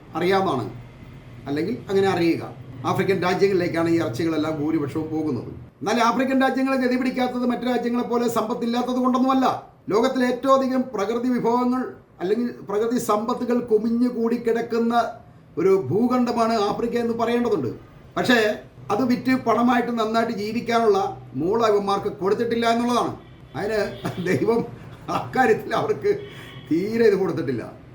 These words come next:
ആ ഒരു വെളിവന്മാർക്കില്ല, ഇതെന്ത് ചെയ്യണമെന്നുള്ളത്. അപ്പോൾ ഇത് കാരണം ഇവർ സ്ഥിരമായി പട്ടിണിയിലാണ്. ഈ പട്ടിണി കാരണമാണ് സൗദി അറേബ്യ ഈ ഇറച്ചി എല്ലാം അങ്ങോട്ട് കയറ്റി വിട്ട് അതെങ്കിലും തിന്നവന്മാർ ജീവിച്ചോട്ടെ, എന്തെങ്കിലും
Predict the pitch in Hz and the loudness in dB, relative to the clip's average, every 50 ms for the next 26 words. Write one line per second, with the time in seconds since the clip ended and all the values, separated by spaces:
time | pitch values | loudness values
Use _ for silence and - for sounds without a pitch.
0 | - - - - 143 160 160 151 143 147 165 190 214 247 233 202 185 170 165 127 | -20 -20 -14 -10 -6 -4 -4 -2 0 2 4 4 6 4 4 2 0 -2 -2 -2
1 | 123 117 98 87 - - - - - - 131 131 131 147 170 139 143 139 135 131 | -4 -6 -6 -8 -12 -18 -20 -20 -18 -12 -8 -6 -4 -2 -2 -2 -2 -2 0 -2
2 | 123 - - - - - - - - - - - - - 160 220 233 262 285 285 | -2 -2 -4 -8 -12 -16 -18 -20 -20 -20 -20 -16 -6 -2 0 2 2 2 2 2
3 | 277 277 277 262 269 277 269 269 269 254 262 262 254 247 262 - - - 254 - | 2 2 2 2 0 0 0 0 0 0 2 2 2 2 0 0 -2 -2 -2 0
4 | 262 277 285 262 208 147 120 - - - - - - - - 240 240 - 262 247 | 0 0 0 0 0 -2 -4 -8 -12 -16 -20 -18 -10 -4 -2 -2 0 2 2 2
5 | - 285 277 277 277 277 277 277 262 262 262 247 254 254 269 262 247 247 254 254 | 2 2 2 2 4 2 2 0 0 0 0 0 2 0 0 0 0 0 0 0
6 | 262 262 247 240 226 233 247 247 247 240 240 226 233 240 233 233 226 196 240 240 | -2 -2 -2 -2 -2 0 0 0 0 0 0 -2 -2 -2 -2 -2 -2 -2 -2 -2
7 | 220 220 220 208 208 214 202 214 208 202 196 202 196 196 185 170 180 185 190 190 | 0 0 0 0 0 0 2 2 2 2 4 2 2 0 0 -2 -2 -2 -2 -2
8 | 185 180 180 175 170 170 170 160 139 147 156 151 131 156 135 123 127 120 123 123 | -4 -4 -4 -4 -4 -4 -2 -2 0 0 0 -2 -2 -4 -4 -4 -4 -2 -2 -2
9 | 131 135 135 | -2 -2 -4